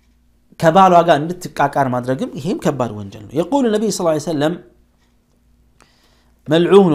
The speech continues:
من خبب امرأة على زوجها أو عبدا على سيده. ሳ-፣ ሚስት በባሏ ላይ እንድትኮበልል ያደረገ፣ ያስኮበለለ፣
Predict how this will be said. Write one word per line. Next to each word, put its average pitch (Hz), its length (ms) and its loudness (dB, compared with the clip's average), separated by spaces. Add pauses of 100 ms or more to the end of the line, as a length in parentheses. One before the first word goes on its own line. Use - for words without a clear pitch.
(100)
من 135 200 -2
خبب 143 380 0
امرأة 139 460 0 (120)
على 131 320 -4
زوجها 110 440 -6
أو 127 180 -4
عبدا 175 360 0
على 120 280 -6
سيده. 98 580 -16 (680)
ሳ-፣ - 200 -6 (240)
ሚስት 160 420 -4
በባሏ 151 420 6 (100)
ላይ 185 180 6
እንድትኮበልል 151 680 0
ያደረገ፣ 113 460 -4 (640)
ያስኮበለለ፣ 151 680 2